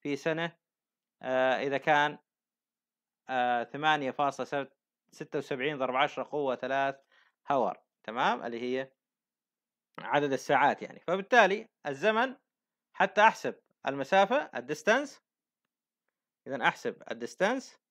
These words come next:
تساوي هنا طبعا الديستانس في الضوء، ح-، اللي هم طالبينها، المسافة اللي هم طالبينها، آه، نقول هي المسافة السرعة ضرب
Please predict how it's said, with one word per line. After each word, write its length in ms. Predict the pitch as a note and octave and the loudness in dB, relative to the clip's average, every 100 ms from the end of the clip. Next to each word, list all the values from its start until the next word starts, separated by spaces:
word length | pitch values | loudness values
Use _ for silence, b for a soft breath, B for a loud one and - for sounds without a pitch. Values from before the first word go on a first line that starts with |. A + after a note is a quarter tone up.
| _ | _
تساوي 400 | C#3 D#3 D#3+ A#2+ | -10 0 0 0
هنا 120 | C3+ | -4
طبعا 180 | A2 F#2+ | -8 -8
الديستانس 460 | G#2 G#2+ A2+ B2+ - | -8 -12 -14 -14 -12
في 80 | A#2 | -10
الضوء، 400 | A2+ F#3 A3+ - b b b _ - | -2 0 0 -6 b b b _ -18
ح-، 120 | - G2+ | -8 -6
اللي 340 | A#2+ A#2+ A#2+ | -6 -4 -6
هم 120 | C3+ | -6
طالبينها، 400 | B2 A#2+ C3 D#3+ | -4 -2 -2 -4
المسافة 300 | C3+ A#2+ C3+ | -4 -4 -4
اللي 120 | A#2+ | -4
هم 80 | C3 | -6
طالبينها، 580 | B2 A#2 C#3 F#3 B3+ C#4 _ _ _ _ _ | -4 -4 -2 -2 -4 -6 _ _ _ _ _
آه، 500 | - D3 D3+ C#3 - _ | -2 2 4 2 -2 _
نقول 420 | F3 F3 G3 A3+ F#3+ | -8 2 4 4 4
هي 220 | D3+ C#3 | 0 0
المسافة 600 | C3 B2+ G3+ F#3+ G#3 G3 _ _ - | -2 2 4 4 0 -4 _ _ -16
السرعة 400 | - - G#3+ F3+ | -12 -2 4 6
ضرب 300 | D#3+ D#3+ D#3+ | 6 4 2